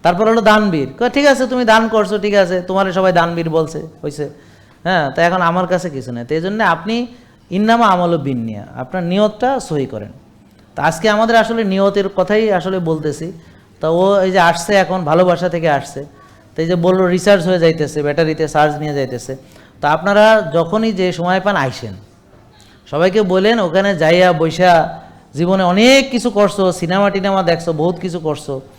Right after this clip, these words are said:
হ্যাঁ, ক্রিকেট ম্যাচ দেখছো, কিন্তু লাভ কিছু হয় নাই। কিন্তু এখানে বসো, দুইটা ঘন্টা থাকো, দেখবা যে তোমার জীবনে হয়তো পরিবর্তন হইতে পারে। আর পরিবর্তন শুরু হইলে কিন্তু একেবারে জান্নাত পর্যন্ত, ইনশাআল্লাহ। আমার কথা বুঝেন? Ultimately আমাদের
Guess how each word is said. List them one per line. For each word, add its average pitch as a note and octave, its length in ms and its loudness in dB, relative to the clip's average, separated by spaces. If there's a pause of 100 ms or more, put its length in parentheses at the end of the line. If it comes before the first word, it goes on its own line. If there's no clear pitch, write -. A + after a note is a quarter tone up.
(400)
হ্যাঁ, E3+ 420 2
ক্রিকেট E3+ 320 -2
ম্যাচ E3+ 220 0
দেখছো, D#3+ 680 -2 (240)
কিন্তু F#3 200 -2
লাভ E3 220 2 (100)
কিছু G3 220 -2
হয় C#3 160 -2
নাই। B2 240 -8 (840)
কিন্তু E3 160 -4
এখানে G#3 300 2
বসো, F3+ 360 2
দুইটা E3+ 280 0
ঘন্টা E3+ 320 0
থাকো, E3 460 -2 (480)
দেখবা D#3 260 2
যে F#3 120 -2
তোমার E3+ 340 0
জীবনে F3 360 0
হয়তো G#3 320 0
পরিবর্তন D#3 520 -4
হইতে C3+ 220 -8
পারে। A#2+ 180 -4
আর C#3+ 80 0
পরিবর্তন G3+ 560 0
শুরু F#3 240 0
হইলে G#3 180 2
কিন্তু G#3 280 -4
একেবারে F#3 460 -2
জান্নাত E3 400 -2
পর্যন্ত, G#2+ 400 -12
ইনশাআল্লাহ। - 520 -16 (1400)
আমার D#3 160 -4
কথা F3 240 2
বুঝেন? G#3 200 0
Ultimately G#3+ 600 0
আমাদের G3 340 0